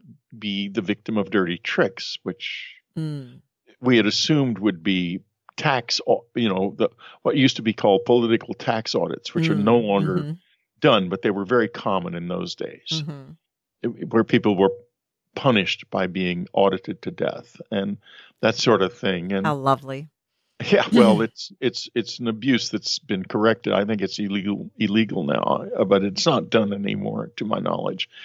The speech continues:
Speaker 1: In any case, um, I thought it was no tax audit. They drugged me, and he was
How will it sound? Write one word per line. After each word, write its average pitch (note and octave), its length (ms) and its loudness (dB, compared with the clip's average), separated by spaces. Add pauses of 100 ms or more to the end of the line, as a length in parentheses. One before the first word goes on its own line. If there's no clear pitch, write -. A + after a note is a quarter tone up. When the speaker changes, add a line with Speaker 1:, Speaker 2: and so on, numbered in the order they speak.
(340)
Speaker 1:
In C#3 140 4
any F3+ 220 6
case, - 580 -2 (1300)
um, G2+ 420 -4 (1080)
I C#3 120 2
thought A2+ 340 4
it A2 180 -2
was A2+ 200 -2
no D#3+ 260 0 (100)
tax - 440 -8
audit. E2+ 360 -6 (800)
They B2 200 2
drugged C3+ 500 0
me, F#2 220 -6
and A#2 120 -4
he F#3 320 -8
was G#2+ 440 -4